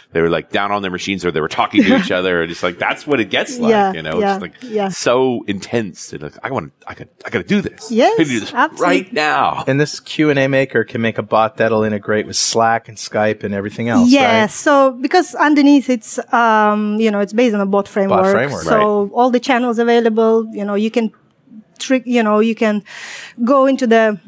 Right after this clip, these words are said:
Speaker 2: system itself when it's published, and then decide which channels you
Speaker 3: Ugh.
Speaker 2: want to expose it through.
Speaker 1: Right.
Speaker 3: So
Speaker 1: And what
Speaker 3: cool.
Speaker 1: are the usual channels that, that you,
Speaker 2: So
Speaker 1: you want a bot to stand up in?
Speaker 2: So the usual channels, so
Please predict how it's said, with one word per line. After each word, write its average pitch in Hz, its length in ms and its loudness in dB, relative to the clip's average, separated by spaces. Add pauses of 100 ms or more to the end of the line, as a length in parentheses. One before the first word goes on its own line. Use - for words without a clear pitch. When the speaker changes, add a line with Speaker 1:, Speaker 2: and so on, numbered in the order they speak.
(220)
Speaker 2:
system 277 380 0
itself 254 300 0
when 233 120 2
it's 220 100 -6
published, 247 500 0
and 220 180 -2
then 202 200 0
decide 208 320 0
which 220 220 -4
channels 214 300 -2
you 214 60 2
Speaker 3:
Ugh. 214 40 2
Speaker 2:
want 214 100 -2
to 214 60 -6
expose 208 320 -4
it 190 100 -6
through. 196 180 -6
Speaker 1:
Right. - 280 -2 (440)
Speaker 3:
So - 420 -4
Speaker 1:
And 127 100 -4
what 190 100 4
Speaker 3:
cool. 220 80 6
Speaker 1:
are - 20 0
the 143 120 0
usual 110 580 0
channels 80 580 -4
that, 80 160 -6 (340)
that 85 220 -8
you, 85 140 -10
Speaker 2:
So 330 260 0
Speaker 1:
you 330 60 4
want 82 100 2
a 76 40 -6
bot 78 320 0
to - 40 -16
stand 73 300 -6
up 69 160 -6
in? 67 200 -14
Speaker 2:
So 330 280 0
the 269 100 0
usual 349 300 4
channels, 285 480 0
so 247 340 -2